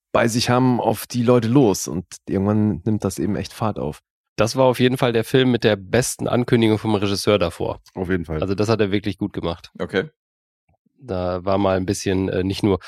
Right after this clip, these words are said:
Speaker 2: „Ja, sch-, tut mir leid, dass ich nicht da sein kann, aber ich hoffe, ihr habt Spaß mit dem Film, ciao.“ Sondern das war n-, mehr erzählt und auch,
Speaker 4: Mhm.
Speaker 2: äh, irgendwie lustig.
Speaker 3: War auch sein Debütfilm.
Speaker 1: Mhm.
Speaker 2: Mhm.
Speaker 4: Ah ja.
Speaker 3: Von dem Herrn
Speaker 1: Und
Speaker 3: Constant.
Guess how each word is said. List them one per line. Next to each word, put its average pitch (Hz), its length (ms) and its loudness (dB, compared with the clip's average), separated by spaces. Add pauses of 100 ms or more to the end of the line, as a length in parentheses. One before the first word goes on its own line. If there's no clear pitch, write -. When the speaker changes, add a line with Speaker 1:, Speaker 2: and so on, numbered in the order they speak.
(180)
Speaker 2:
„Ja, 104 200 0
sch-, 113 240 -4
tut 104 140 -2
mir 104 60 4
leid, 101 160 2
dass 104 120 -2
ich 101 60 -2
nicht 95 160 -6
da 101 160 4
sein 104 160 2
kann, 104 180 0
aber 98 100 2
ich 92 100 -4
hoffe, 101 160 -2
ihr 95 40 0
habt - 120 -8
Spaß 95 200 -2
mit 95 100 -4
dem 92 60 -6
Film, 92 200 -6
ciao.“ 85 220 -6 (320)
Sondern 87 200 -8
das 90 140 -10
war 92 320 0
n-, 95 300 -4 (720)
mehr 110 500 2
erzählt 107 540 2
und 98 180 -6
auch, 98 180 0
Speaker 4:
Mhm. 101 120 -4
Speaker 2:
äh, 92 300 -2
irgendwie 90 420 -8 (160)
lustig. - 520 -4
Speaker 3:
War 92 140 4
auch 87 200 2
sein 98 280 -2
Debütfilm. 98 600 -6 (120)
Speaker 1:
Mhm. 101 360 -4 (160)
Speaker 2:
Mhm. 120 280 -6 (200)
Speaker 4:
Ah - 120 -8
ja. 202 160 -8
Speaker 3:
Von - 240 -6
dem 80 160 -2
Herrn 82 220 -4
Speaker 1:
Und 98 260 -4 (120)
Speaker 3:
Constant. 82 520 -6